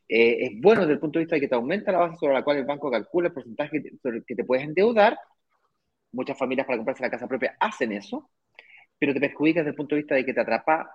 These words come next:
con la deuda. Eh, ¿conviene hacerlo con mutuarias, por ejemplo? Eh, eh, puede ser un buen camino.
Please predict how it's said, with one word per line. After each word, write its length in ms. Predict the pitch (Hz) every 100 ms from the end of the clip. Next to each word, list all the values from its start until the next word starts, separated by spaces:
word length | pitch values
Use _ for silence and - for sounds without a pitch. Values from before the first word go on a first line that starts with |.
| -
con 220 | - 135
la 100 | 123 101
deuda. 360 | 80 - - _ _ _ _ _ _ _ _ _ -
Eh, 300 | 147 143 143 - 156
¿conviene 360 | 156 147 214
hacerlo 420 | 226 - 214 220 202
con 480 | 175 165 160 156
mutuarias, 400 | 143 - 139 220
por 120 | 233 226
ejemplo? 500 | 254 254 - 311 - _ _ _
Eh, 140 | 120
eh, 260 | 113 - - _ -
puede 240 | 127 -
ser 200 | - - - _ _ _
un 120 | 82 90
buen 160 | 90
camino. 360 | - - -